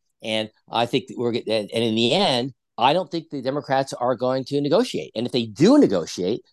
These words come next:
as we've said in the past, they're gonna demand an end to this impeachment inquiry, which I don't think the Republicans are gonna be willing, uh, to give at this point. So,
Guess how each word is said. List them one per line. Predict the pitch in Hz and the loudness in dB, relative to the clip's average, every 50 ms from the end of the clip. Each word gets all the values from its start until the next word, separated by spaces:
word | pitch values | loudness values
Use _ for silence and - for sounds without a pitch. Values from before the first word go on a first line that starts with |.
| _ - | _ -4
as | 113 117 | -4 -2
we've | 123 120 | -2 0
said | 117 - 131 120 | 2 2 2 2
in | |
the | 113 107 | 2 0
past, | - 170 226 - - - - _ _ _ _ _ - - _ _ _ - | 2 2 4 4 2 0 -4 _ _ _ _ _ -20 -20 _ _ _ 0
they're | 123 127 | 0 0
gonna | 127 127 123 | 0 0 -2
demand | 107 120 113 107 107 107 120 127 127 | -2 -4 -2 -2 -2 -2 -2 -4 -4
an | 110 101 | -4 -4
end | 101 110 117 123 - - - | -4 -6 -6 -8 -12 -8 -6
to | 120 104 | -6 -4
this | 90 107 113 - - | -2 -2 -2 -2 -2
impeachment | - 123 123 180 214 - 269 - | -4 -2 0 0 0 0 -2 -4
inquiry, | 95 - - 87 80 85 | -4 -6 -8 -8 -6 -4
which | 90 101 101 - | -2 -2 0 0
I | 101 95 | 0 0
don't | 92 - - 104 107 107 - | 0 2 2 4 4 2 0
think | - 104 101 95 - | 0 0 0 0 0
the | - 107 104 | 0 2 2
Republicans | 101 92 104 101 90 92 90 104 98 101 | 2 2 2 0 0 0 -2 -4 -2 -2
are | 101 | 0
gonna | 90 101 98 95 | 0 0 0 0
be | 92 104 101 | 0 0 0
willing, | 87 95 92 92 95 98 95 | 0 -2 -2 -2 -4 -6 -8
uh, | - 92 | -10 -8
to | - 110 | -4 0
give | - 151 202 190 | 0 2 2 0
at | - | -2
this | - 82 - | -4 -8 -10
point. | - - 85 78 - - | -8 -8 -8 -8 -10 -4
So, | - 113 110 - | 0 0 0 0